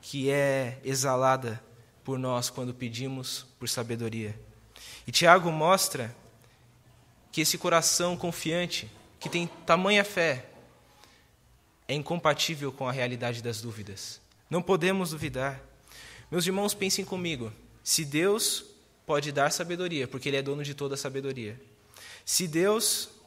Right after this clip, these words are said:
deseja dar sabedoria segundo a sua graça e generosidade. Se Deus promete dar sabedoria a todo aquele que lhe pedir, existe alguma, alguma dúvida?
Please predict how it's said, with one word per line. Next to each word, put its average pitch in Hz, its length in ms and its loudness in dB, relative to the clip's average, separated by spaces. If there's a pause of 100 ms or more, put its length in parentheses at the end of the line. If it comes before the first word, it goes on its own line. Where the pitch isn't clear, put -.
(140)
deseja 170 600 4
dar 135 400 0 (120)
sabedoria 143 580 -2
segundo 147 320 -2
a - 20 0
sua 143 220 0
graça 156 560 4 (140)
e 170 60 -6
generosidade. 135 880 -4 (480)
Se - 220 4
Deus 214 640 8 (360)
promete 185 640 4
dar 170 300 4
sabedoria 170 840 -2 (440)
a 120 100 -2
todo 175 360 -2
aquele 160 280 -4
que - 80 -8
lhe 147 80 -6
pedir, 139 420 -6 (720)
existe 135 400 0
alguma, 180 500 -4 (1400)
alguma 131 320 -4
dúvida? 147 420 -10